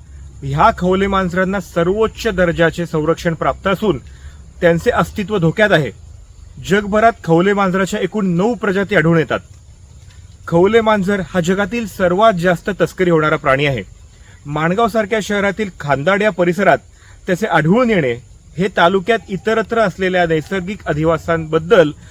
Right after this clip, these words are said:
अतिशय चांगले संकेत आहेत. खांदाड गावात व गावच्या आजूबाजूच्या परिसरात खवले मांजर कायमस्वरूपी राहण्यायोग्य तसा कोणताही नैसर्गिक अधिवास उपलब्ध नाही. त्यामुळे हे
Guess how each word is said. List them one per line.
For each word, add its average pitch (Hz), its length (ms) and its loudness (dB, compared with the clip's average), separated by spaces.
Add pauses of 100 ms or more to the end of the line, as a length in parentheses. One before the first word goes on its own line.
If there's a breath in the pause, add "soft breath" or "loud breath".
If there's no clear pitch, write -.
(200 soft breath)
अतिशय 233 560 0
चांगले 175 340 2
संकेत 156 320 0
आहेत. 131 160 2 (1600)
खांदाड 165 440 2
गावात 190 340 4 (1000)
व 175 120 2
गावच्या 156 460 0
आजूबाजूच्या 196 520 0
परिसरात 196 540 2 (140)
खवले 208 320 2
मांजर 220 360 2 (100)
कायमस्वरूपी 208 720 0
राहण्यायोग्य 170 600 2 (360 soft breath)
तसा 208 160 0
कोणताही 208 520 0
नैसर्गिक 180 520 0
अधिवास 156 400 0
उपलब्ध 170 380 0
नाही. 139 300 0 (1040 soft breath)
त्यामुळे 202 300 2
हे 180 240 4